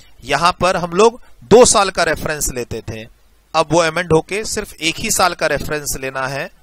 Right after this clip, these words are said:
बाकी सब कोई change नहीं हुई है। पचास हज़ार की limit में कोई change नहीं हुई है, यहाँ टीडीएस, टीसीएस के लिए कोई change नहीं हुई है। खाली ये हम लोग देखते थे, यहाँ पर दो साल का discussion है,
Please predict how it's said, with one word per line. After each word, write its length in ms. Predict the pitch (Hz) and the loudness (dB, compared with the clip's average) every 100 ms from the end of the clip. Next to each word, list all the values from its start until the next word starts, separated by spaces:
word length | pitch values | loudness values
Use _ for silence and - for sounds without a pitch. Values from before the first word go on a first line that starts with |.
| - | -2
बाकी 280 | 151 - 202 | -2 0 -4
सब 280 | - 185 - - | -6 -8 -8 -4
कोई 140 | 165 | -4
change 300 | - 160 156 | -4 -8 -8
नहीं 180 | 151 147 | -8 -6
हुई 220 | 143 147 | -4 -2
है। 80 | 147 | -4
पचास 300 | 143 131 156 | -4 0 0
हज़ार 240 | 147 151 | 0 -2
की 120 | 156 151 | -2 -8
limit 240 | 147 156 | -10 -10
में 140 | 156 | -10
कोई 180 | 147 151 | -6 -6
change 240 | 143 151 143 | -4 -10 -10
नहीं 220 | 143 139 | -10 -8
हुई 180 | 135 143 | -8 -6
है, 180 | 139 139 | -4 -4
यहाँ 160 | 139 135 | -4 -4
टीडीएस, 360 | 143 135 156 - | -8 -8 -8 -8
टीसीएस 400 | 151 - 147 - | -8 -8 -8 -8
के 100 | 151 | -8
लिए 120 | 139 | -8
कोई 180 | 147 139 | -6 -8
change 220 | - 139 | -8 -10
नहीं 200 | 135 135 | -12 -12
हुई 180 | 135 131 | -10 -8
है। 220 | 131 139 - - - - - - | -8 -8 -12 -20 -20 -20 -20 -10
खाली 420 | - 160 185 160 165 _ _ - _ 120 | -2 0 0 -4 -6 _ _ -20 _ -8
ये 200 | 156 196 | -2 0
हम 140 | 185 | 0
लोग 220 | 185 185 | -2 0
देखते 320 | 180 165 190 185 | -2 -4 -6 -4
थे, 220 | 180 202 - _ _ _ 123 | -2 -2 -4 _ _ _ -10
यहाँ 260 | 135 170 | -4 -2
पर 200 | 180 208 | 0 -2
दो 220 | - 208 220 | 6 8 8
साल 220 | 202 185 | 6 0
का 140 | 170 151 | 0 -2
discussion 520 | 139 - 143 151 139 | -2 -4 -8 -8 -8
है, 180 | 151 | -10